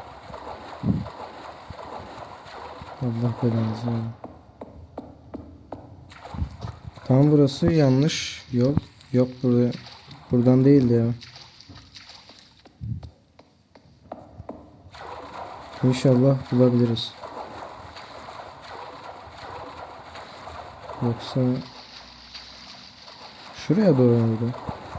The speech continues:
Vallahi burada bir yerde. Öyle hatırlıyorum ben. Yanlış hatırlıyor da olabilirim.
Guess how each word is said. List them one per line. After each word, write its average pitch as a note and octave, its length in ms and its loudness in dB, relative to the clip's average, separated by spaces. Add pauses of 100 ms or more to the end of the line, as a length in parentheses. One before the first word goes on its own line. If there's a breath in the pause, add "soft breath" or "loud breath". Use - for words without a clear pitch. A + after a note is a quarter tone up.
(720)
Vallahi E3 320 8
burada D3+ 300 6
bir F#3+ 60 6
yerde. B2 380 6 (640)
Öyle C#3 220 8
hatırlıyorum A2+ 520 0
ben. A2+ 100 -6 (1900)
Yanlış A#2+ 260 4
hatırlıyor A#2+ 440 0
da A#2+ 60 -2
olabilirim. A#2 400 -4